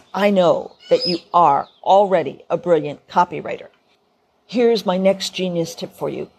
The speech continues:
You do not have to be a guru to help someone. Think about this. You can help teach your teenager how to drive without being a Formula One race car driver.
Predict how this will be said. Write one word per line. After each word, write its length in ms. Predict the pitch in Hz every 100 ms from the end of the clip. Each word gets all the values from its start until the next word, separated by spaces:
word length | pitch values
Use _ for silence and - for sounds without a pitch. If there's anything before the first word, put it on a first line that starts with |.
| _ _
You 160 | 175 196
do 180 | 170 180
not 540 | 175 190 202 214 208 -
have 420 | - 196 202 -
to 80 | 180
be 180 | 190 180
a 40 |
guru 720 | 160 196 190 160 156 147 147 - -
to 80 |
help 320 | 175 170 165 -
someone. 440 | - 135 - - _ _ _ _ _ _ _
Think 160 | 190 180
about 260 | 202 202
this. 300 | 240 175 - - _ -
You 300 | 208 269 285
can 640 | - 185 208 196 190 185 190 _ _ _ _
help 400 | 190 226 226 -
teach 340 | 214 214 -
your 140 | 196 190
teenager 680 | - 269 226 165 170 156 - _
how 180 | 208 196
to 80 |
drive 460 | 175 196 202 160 156 _ -
without 640 | 190 185 - 233 - -
being 180 | 175 180
a 60 |
Formula 420 | 170 180 175 170 170
One 220 | 170 165
race 220 | 160 147
car 200 | - 147
driver. 400 | 139 143 135